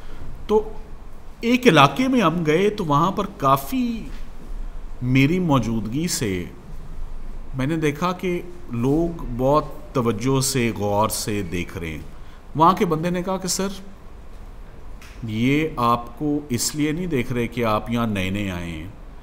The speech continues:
ये आपको इसलिए देख रहे हैं कि दुश्मन या दुश्मन का बंदा तो नहीं आया मारने के लिए। यहाँ आकर भी मारा जाता है, ये यहाँ पर भी बड़ी एहतियात से बैठते हैं।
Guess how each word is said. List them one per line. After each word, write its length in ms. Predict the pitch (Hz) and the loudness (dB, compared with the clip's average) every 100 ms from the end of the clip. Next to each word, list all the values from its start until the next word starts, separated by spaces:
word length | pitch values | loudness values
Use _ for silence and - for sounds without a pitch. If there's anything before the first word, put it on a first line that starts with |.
| - - - | -18 -14 0
ये 100 | 139 | 4
आपको 340 | 143 139 147 | 4 4 2
इसलिए 300 | 135 - 151 | 2 0 -2
देख 220 | 135 120 | 0 0
रहे 100 | 139 | 0
हैं 100 | 143 | -2
कि 60 | 143 | -2
दुश्मन 540 | 113 98 110 - 143 | -2 -2 -2 -2 -2
या 120 | 143 127 | 0 0
दुश्मन 400 | 98 - 123 127 | -2 -2 -2 0
का 140 | 131 | 0
बंदा 340 | 98 92 101 | -2 -2 -2
तो 120 | 113 120 | -2 -2
नहीं 160 | 139 | -2
आया 200 | 123 113 | -2 -2
मारने 460 | 101 87 85 90 95 | -2 -2 -2 -4 -6
के 140 | 101 | -8
लिए। 240 | 98 92 101 - - - - - - - - - - - - - - - - - - - - | -8 -6 -6 -8 -12 -14 -12 -12 -12 -10 -10 -8 -10 -8 -10 -12 -14 -14 -12 -12 -12 -12 -6
यहाँ 720 | 110 117 117 147 165 143 - - | 0 2 6 8 6 2 -6 4
आकर 520 | 135 151 160 160 139 | 8 8 8 4 0
भी 200 | 117 123 | 2 2
मारा 360 | 117 107 104 98 | 2 0 -2 -2
जाता 340 | 92 85 90 | -4 -8 -8
है, 200 | 87 87 | -8 -6
ये 60 | 95 | -2
यहाँ 260 | 107 123 | 0 2
पर 100 | 135 | 2
भी 120 | 120 117 | 0 2
बड़ी 220 | 104 104 | 2 0
एहतियात 400 | 101 107 90 - | -2 -2 -2 -2
से 160 | - | -6
बैठते 400 | 90 82 - - | -6 -8 -10 -12
हैं। 140 | 87 | -12